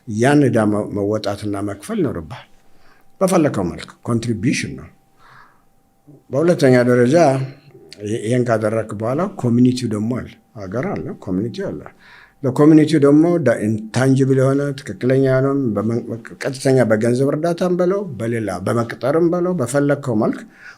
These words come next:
ኮሚኒቲው ጋር ፓርቲሲፔት ማድረግ አለብህ። ይሄ ኮርፖሬት ሲቲዘንሺፕ የምንለው ነው። ይሄንም ማድረግ አለብህ፣ ፓርቲሲፔት ማድረግ አለብህ ግሮዝ እንዲመጣ ማለት ነው። በሶስተኛ ደረጃ ማየት ያለብህ እንደ ደረጃቸው እየሄድኩ ነው፣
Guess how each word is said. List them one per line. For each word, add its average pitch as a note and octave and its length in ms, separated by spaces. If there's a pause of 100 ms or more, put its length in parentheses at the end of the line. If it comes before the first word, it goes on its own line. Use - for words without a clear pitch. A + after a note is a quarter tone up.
(120)
ኮሚኒቲው C3+ 500
ጋር A#2+ 220
ፓርቲሲፔት A#2+ 500
ማድረግ A2 320
አለብህ። F2 380 (200)
ይሄ F#3+ 200
ኮርፖሬት D3+ 480
ሲቲዘንሺፕ A#2+ 640
የምንለው G2+ 480
ነው። - 120 (720)
ይሄንም A2+ 300
ማድረግ A#2+ 320
አለብህ፣ E2 400 (600)
ፓርቲሲፔት F#2 460
ማድረግ F#2 300
አለብህ F2 380 (100)
ግሮዝ G#2 280
እንዲመጣ F2+ 380 (100)
ማለት F#2+ 240
ነው። F2+ 120 (880)
በሶስተኛ F3 440
ደረጃ D3+ 300 (120)
ማየት B2+ 280
ያለብህ B2+ 520 (320)
እንደ A#2 240
ደረጃቸው B2+ 560
እየሄድኩ G#2+ 400
ነው፣ B2 140